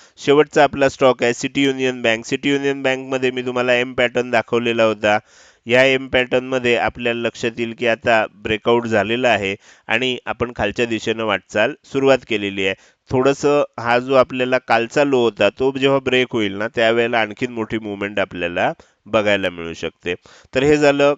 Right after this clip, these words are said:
काल आपण जे स्टॉक बघितले होते त्याचा आज फॉलोअप. आणि हळूहळू स्टॉकमध्ये आपल्याला काय होतं, लगेच मूव्हमेंट बघायला मिळत नाही, कारण आपण डेली टाइम फ्रेममध्ये बघत असतो,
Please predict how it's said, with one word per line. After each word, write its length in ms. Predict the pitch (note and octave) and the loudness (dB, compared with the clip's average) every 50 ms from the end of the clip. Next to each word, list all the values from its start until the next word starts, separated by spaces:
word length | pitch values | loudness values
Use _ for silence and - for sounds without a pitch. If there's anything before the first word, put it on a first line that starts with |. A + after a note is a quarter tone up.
| - _ | -2 _
काल 240 | - B2 A#2+ B2 B2+ | 2 2 2 4 4
आपण 300 | B2+ B2 - C3 B2+ B2+ | 2 0 0 -4 -4 -2
जे 120 | B2+ B2+ | -2 -4
स्टॉक 260 | B2+ - - A#2+ A#2 A#2 | -2 0 0 0 0 0
बघितले 400 | A#2 A#2+ B2 C3+ C3 A#2+ A#2+ G#2+ | -4 -4 -4 -4 -4 -2 -2 -2
होते 220 | G#2+ G#2+ A2+ G#2 | 0 -2 -2 -4
त्याचा 420 | G#2 G#2 G2+ - - A2 G#2+ G#2 | -2 -4 -4 -4 -2 0 2 2
आज 240 | G#2 A2+ B2+ - - - - - | 2 0 -4 -8 -18 -18 -4 -2
फॉलोअप. 380 | - A#2 B2+ B2+ A#2+ A2 G2+ - _ _ - - - - _ _ - | 0 2 4 4 4 4 4 0 _ _ -20 -20 -20 -20 _ _ -2
आणि 360 | A2 A#2 B2+ C#3 C3+ B2 A#2+ - _ _ - | 0 2 2 2 0 -2 -4 -6 _ _ -6
हळूहळू 460 | G2+ A#2+ B2 C#3+ D3+ D3+ B2 A#2+ A#2+ A2 | 0 2 4 6 6 6 6 6 4 0
स्टॉकमध्ये 520 | - - C3 C3 C3 C#3+ C#3+ C3+ C3+ C#3 | 2 4 4 4 4 2 -2 0 2 2
आपल्याला 360 | C3 - C3+ C3+ C3+ C3+ C3 | 2 2 0 -2 -2 0 -2
काय 180 | B2+ C3+ B2+ B2+ | 0 2 4 4
होतं, 340 | B2+ B2 A#2 A#2 B2+ B2 B2 | 4 2 2 0 0 0 0
लगेच 400 | A#2+ B2 A#2 C3 C#3 C#3 C#3 C3+ | 0 -2 0 0 0 0 -2 -4
मूव्हमेंट 380 | B2+ B2 A#2+ B2 B2 B2 B2+ | -8 -6 -4 -2 -4 -2 0
बघायला 320 | A#2+ A#2 A2+ A#2 A#2 A#2 A2+ | -2 0 2 0 0 0 -2
मिळत 200 | A#2 A#2 A#2 A2 A2 | -2 -2 -4 -4 -4
नाही, 160 | A2 G#2+ G#2 | -4 -6 -4
कारण 200 | - A2 G#2+ G#2+ | -4 -4 -2 -2
आपण 300 | G2+ G2+ - A#2 A2+ A2+ | -2 -2 -4 -6 -6 -4
डेली 260 | A2 G#2 G#2 A2+ A#2+ | -4 -4 -2 -4 -4
टाइम 280 | A#2+ A#2 A2 G#2 G#2+ A2 | -2 -2 -2 -2 -2 -2
फ्रेममध्ये 440 | A2 A2 G#2+ G#2+ A2 G#2+ G#2+ A2 A2 | -2 -2 -2 -2 -4 -4 -4 -4 -2
बघत 320 | G#2+ G#2 G2+ G#2 G2 G2 | -2 -4 -4 -4 -4 -4
असतो, 340 | F#2+ F2 - - F2+ F2+ | -6 -6 -6 -6 -6 -6